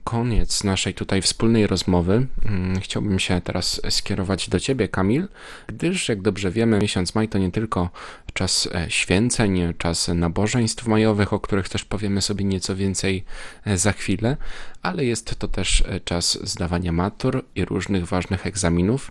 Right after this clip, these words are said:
które też egzaminy są twoim udziałem w ostatnim czasie, e, gdyż od godziny,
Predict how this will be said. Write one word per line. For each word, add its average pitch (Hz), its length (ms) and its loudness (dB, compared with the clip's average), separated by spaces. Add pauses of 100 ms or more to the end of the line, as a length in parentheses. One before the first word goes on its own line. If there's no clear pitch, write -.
(120)
które - 240 -2
też - 280 0
egzaminy 98 560 4
są 104 400 2
twoim 92 340 0
udziałem 104 440 2
w 90 40 -2
ostatnim 90 500 -2
czasie, 123 520 -2 (180)
e, 104 500 0
gdyż - 420 -6
od - 320 -8 (120)
godziny, 95 520 2